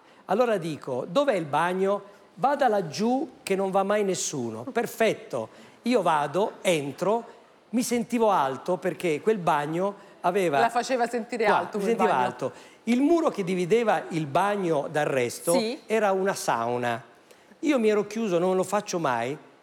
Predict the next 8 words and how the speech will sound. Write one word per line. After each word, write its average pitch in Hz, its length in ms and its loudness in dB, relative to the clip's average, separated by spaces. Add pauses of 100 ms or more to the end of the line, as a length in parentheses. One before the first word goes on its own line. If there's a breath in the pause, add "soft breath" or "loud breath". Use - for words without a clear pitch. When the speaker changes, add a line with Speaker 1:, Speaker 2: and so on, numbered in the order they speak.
(160)
Speaker 1:
mi 220 100 -8
sono 254 240 -2
chiuso 220 340 -2
dentro 165 320 -4
al 160 80 0
bagno, 180 480 -4
Speaker 2:
Eh. - 40 -8 (360)
Speaker 1:
ok? 160 60 -8